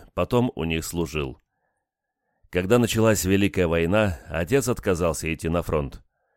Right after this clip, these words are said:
Немцы не должны убивать немцев. Из армии пришлось уйти. Но в полицию отца взяли. Робби рос активным мальчиком. Жизнь на природе, лошади, оружие, спорт.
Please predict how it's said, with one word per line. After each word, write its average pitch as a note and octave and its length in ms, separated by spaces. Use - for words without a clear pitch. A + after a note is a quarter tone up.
Немцы A#2 460
не G#2+ 80
должны G#2+ 360
убивать D#2 440
немцев. D#2 540
Из G#2 240
армии F#2 320
пришлось D#2 480
уйти. D2+ 380
Но G2 160
в A2+ 80
полицию B2 560
отца D2+ 360
взяли. C#2 440
Робби C3+ 340
рос A2 260
активным F2+ 520
мальчиком. D2 680
Жизнь A2+ 320
на E2 100
природе, F#2 640
лошади, F2+ 540
оружие, E2 480
спорт. - 500